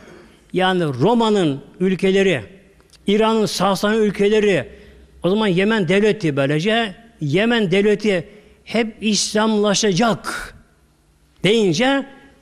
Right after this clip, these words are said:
orada bulunan münafıklar başladılar gülüşmeye kendi aralarında.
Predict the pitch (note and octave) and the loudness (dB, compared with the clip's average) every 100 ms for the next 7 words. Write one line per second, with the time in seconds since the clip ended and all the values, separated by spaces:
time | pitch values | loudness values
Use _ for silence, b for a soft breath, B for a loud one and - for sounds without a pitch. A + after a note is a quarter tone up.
0 | _ G3 G#3+ G3+ F#3 E3+ E3 E3 C#3+ D#3 | _ -2 0 2 2 2 2 2 0 -2
1 | - B3 B3 A#3 B B B - D#3+ G3 | 0 0 0 -4 B B B -4 -2 0
2 | - F#3 F3+ G3 G#3+ G3+ D3 C#3+ F3 G3+ | 0 0 0 0 0 0 -2 -2 0 0
3 | - F3 F#3 G3+ E3+ F3 F3 F#3 A3 F3 | -2 -2 0 0 -2 -2 0 0 0 0
4 | F3+ F3+ F3 F3 E3+ D#3+ F3 | 0 0 0 0 0 2 0